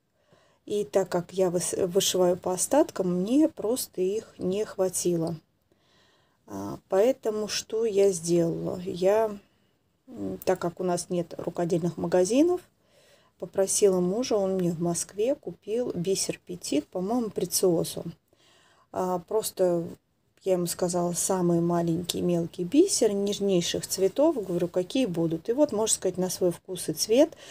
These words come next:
но, естественно, я сказала, кроме там голубых и синих, он мне взял вот такие вот светло-бежевые, розовые, да, по-моему, и,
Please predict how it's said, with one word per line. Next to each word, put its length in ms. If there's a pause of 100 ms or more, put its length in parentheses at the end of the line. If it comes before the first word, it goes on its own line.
(180)
но, 80
естественно, 420
я 60
сказала, 400
кроме 340
там 240
голубых 460
и 60
синих, 440 (440)
он 220
мне 360
взял 400
вот 160
такие 380
вот 220
светло-бежевые, 2500 (500)
розовые, 920 (1900)
да, 180
по-моему, 720
и, 260